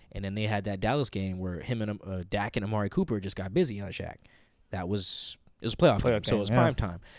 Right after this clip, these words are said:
Speaker 1: It's just like, if you have those moments, you know, on the big stage, like you mentioned, it can kinda sway things versus,
Speaker 2: It did.
Speaker 1: like, if you're playing at, like, ten A M and you have a really good game, like, maybe you'll make the highlight reel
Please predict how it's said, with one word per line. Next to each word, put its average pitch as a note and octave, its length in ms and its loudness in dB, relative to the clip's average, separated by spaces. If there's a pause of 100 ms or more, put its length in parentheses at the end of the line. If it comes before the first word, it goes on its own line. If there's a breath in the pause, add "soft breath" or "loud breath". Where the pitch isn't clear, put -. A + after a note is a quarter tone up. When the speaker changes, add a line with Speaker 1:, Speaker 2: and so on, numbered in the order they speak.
(240 loud breath)
Speaker 1:
It's B2 120 -2
just B2+ 180 -2
like, G#2 200 -2
if - 180 -6
you B2+ 100 2
have B2+ 400 0
those A2+ 200 0
moments, A2+ 580 -4 (540 soft breath)
you G2 120 -2
know, G2 120 4
on G2+ 140 0
the G#2 80 0
big G#2 200 0
stage, C3 320 6
like G2 200 0
you F#2+ 40 -4
mentioned, A2+ 300 -2
it B2+ 60 -4
can C#3 100 -6
kinda A2 240 0
sway A#2+ 380 -2
things C3 460 -4
versus, A2+ 280 -2
Speaker 2:
It C3 40 6
did. E3 100 8
Speaker 1:
like, G3+ 140 2
if - 100 -4
you're B2 80 4
playing A#2 280 2
at, G#2 40 0
like, F#2 160 -2
ten A2 200 10
A G#2 200 -2
M G#2+ 300 -2
and F#2 120 -8
you G2 120 -6
have G2 160 -4
a F2+ 40 -8
really G2 180 -6
good F#2 200 -8
game, F#2 320 -6
like, F2 240 -10
maybe G#2+ 340 -4
you'll G2+ 140 -4
make G2+ 260 -8
the - 60 -8
highlight F#2 420 -8
reel F2+ 420 -12